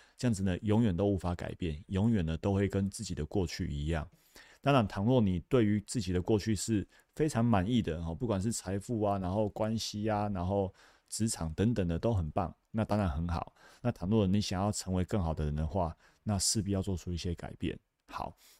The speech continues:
第二步呢，主题是我们的大脑跟静坐这件事情。好，第六章说呢，我们都有三个脑。哦，哪三件事情？哪三个脑呢？思考、实践、存在。好消息是呢，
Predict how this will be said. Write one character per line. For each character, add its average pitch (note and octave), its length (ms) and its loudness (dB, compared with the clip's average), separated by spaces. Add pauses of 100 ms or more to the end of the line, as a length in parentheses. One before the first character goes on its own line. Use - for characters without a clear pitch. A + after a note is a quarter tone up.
第 D#3+ 140 6
二 D#3 60 6
步 D#3+ 160 2
呢， A#2+ 160 4
主 G#2 160 0
题 G2 120 2
是 A2+ 360 0
我 G2 80 -2
们 F2+ 120 0
的 F#2+ 100 2
大 A#2 200 0
脑 D#2+ 180 0
跟 G2 240 0
静 F#2+ 240 -2
坐 F#2 200 -2
这 E2+ 120 -2
件 E2 160 -2
事 D#2 200 -6
情。 - 280 -8 (200)
好， F2 180 -6
第 A#2+ 100 -4
六 B2 160 6
章 A2+ 180 2
说 G#2 200 0
呢， G2+ 140 2
我 G2+ 100 2
们 F#2+ 140 4
都 A#2+ 100 4
有 G#2 100 4
三 G2 240 0
个 F#2 120 -2
脑。 A#1+ 260 -6 (280)
哦， D#2+ 100 -8
哪 F2 120 0
三 B2+ 220 2
件 A#2+ 160 2
事 A2+ 160 -2
情？ F2+ 140 -4
哪 E2 100 -4
三 A#2 160 -2
个 A2+ 80 0
脑 E2+ 200 -2
呢？ D#2 220 -4
思 - 320 0
考、 F2+ 360 -6
实 - 260 -4
践、 G2 260 -2
存 E2+ 220 -6
在。 F2 180 -2 (760)
好 G#2 140 2
消 D#3+ 180 2
息 A2 160 -2
是 D3 200 0
呢， A#2 260 4